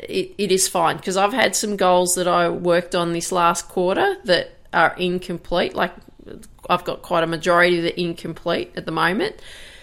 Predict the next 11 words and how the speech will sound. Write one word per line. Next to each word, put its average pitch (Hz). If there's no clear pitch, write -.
Um, 180
but -
things 208
had 175
changed 180
throughout 175
the, 170
the 175
quarter 180
and, 165
um, 165